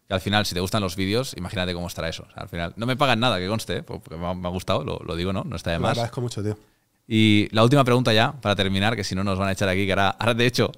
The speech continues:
Speaker 1: puede parecer ico-, eh, irónico, ¿no? Pero se va a jugar un torneo de póker justo aquí donde estamos.
Speaker 2: Sí.
Speaker 1: Me gustaría preguntarte, después de todo esto,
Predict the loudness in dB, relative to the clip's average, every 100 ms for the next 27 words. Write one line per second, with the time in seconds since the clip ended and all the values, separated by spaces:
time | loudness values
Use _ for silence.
0 | -8 2 2 4 2 2 0 2 -2 2
1 | 2 2 2 2 4 4 4 2 0 -2
2 | 0 2 2 2 0 0 0 0 0 0
3 | -2 0 0 2 0 -2 -2 -2 -4 -10
4 | _ _ -14 -14 _ -4 0 4 4 4
5 | 4 2 2 0 2 2 4 4 4 2
6 | 0 -4